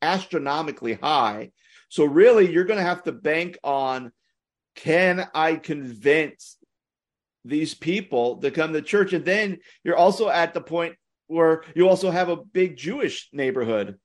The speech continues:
A lot of Jewish people live in Bexley. So you could be putting, like, flyers on windshields or going door to door and asking people, and you may find out really quickly that probably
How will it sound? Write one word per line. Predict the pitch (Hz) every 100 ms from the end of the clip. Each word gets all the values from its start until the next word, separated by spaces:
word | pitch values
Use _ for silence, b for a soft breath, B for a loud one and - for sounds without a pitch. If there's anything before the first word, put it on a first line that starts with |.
| _ _ -
A |
lot | 127 143 160
of | 165
Jewish | 147 208 226 -
people | 151 - 131
live | 127
in | 117 113
Bexley. | 110 - 113 107 b b b
So | -
you | 151 220
could | 233
be | 202 185
putting, | - 196 185 175
like, | 160 143
flyers | - 160 175 175 170
on | 147
windshields | 147 175 190 175 156 127
or | 139
going | 135 156 156
door | 156
to | 143
door | 123 156 175
and |
asking | 143 175 202 190
people, | 143 143 131
and | 135
you | 160
may | 185 160
find | - 160 151
out | 156 151 139
really | 135 175 190
quickly | 185 165 196 190 131 143 b b b b _
that | 139 143 143
probably | 160 165 165